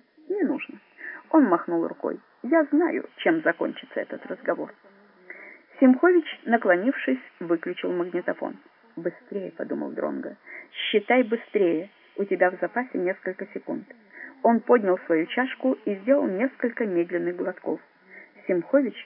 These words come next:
сумел подслушать беседу с Галинским, несмотря на включенный скеллер. Значит, у него было какое-то новое приспособление.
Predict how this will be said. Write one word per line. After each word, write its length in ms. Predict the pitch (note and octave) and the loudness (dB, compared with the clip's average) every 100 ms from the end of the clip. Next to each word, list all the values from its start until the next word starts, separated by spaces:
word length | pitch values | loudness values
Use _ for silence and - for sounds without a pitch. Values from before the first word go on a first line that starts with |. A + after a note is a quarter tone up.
| _ - - | _ -8 -2
сумел 260 | G#3 D4 - | 2 2 2
подслушать 500 | - - G3+ - G3 | 0 0 -4 -2 -6
беседу 400 | F3+ - G3 F#3 | -4 -2 -2 -2
с 40 | |
Галинским, 640 | F#3+ A#3+ F3+ - - - - - - - | 0 0 0 -4 -8 -12 -12 -18 -18 -6
несмотря 760 | G3+ A3 - F#3+ - A3+ C4 - | -2 -2 0 -2 2 2 2 0
на 160 | F#3+ F#3+ | -2 -2
включенный 580 | - E3+ - F3+ F3+ E3+ - | -2 -6 -2 0 -2 -4 -4
скеллер. 360 | E3 D#3 - - _ _ - | -2 -2 -6 -16 _ _ -20
Значит, 480 | F3 F3+ F3 - - | -4 0 0 -2 -2
у 40 | |
него 340 | E3+ E3 A#3+ B3+ - - - | 0 0 0 -2 -8 -20 -2
было 280 | F3 G#3+ G#3 | 6 8 8
какое-то 680 | G#3 G3+ G#3+ G#3+ G3 G3 - | 4 6 4 8 10 10 10
новое 420 | F3+ A3 C4+ - | 0 0 0 0
приспособление. 840 | - D3+ - - F3 D#3+ - - | -2 -10 -10 -8 -6 -6 -8 -10